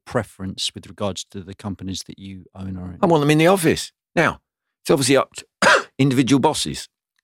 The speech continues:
Speaker 2: I would say, you know, if they think they can run things efficiently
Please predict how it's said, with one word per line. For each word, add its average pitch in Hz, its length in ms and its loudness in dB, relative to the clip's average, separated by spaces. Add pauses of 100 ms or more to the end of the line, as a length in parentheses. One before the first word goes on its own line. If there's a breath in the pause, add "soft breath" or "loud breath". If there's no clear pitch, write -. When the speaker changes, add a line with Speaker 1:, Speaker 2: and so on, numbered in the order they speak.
(640)
Speaker 2:
I 113 120 2
would 113 140 0
say, 95 420 0 (580)
you 113 80 2
know, 98 80 2
if 87 80 -6
they 117 180 2
think 110 200 -2
they 98 120 -2
can 101 160 -6
run 98 220 0
things 90 240 -6
efficiently 85 760 -2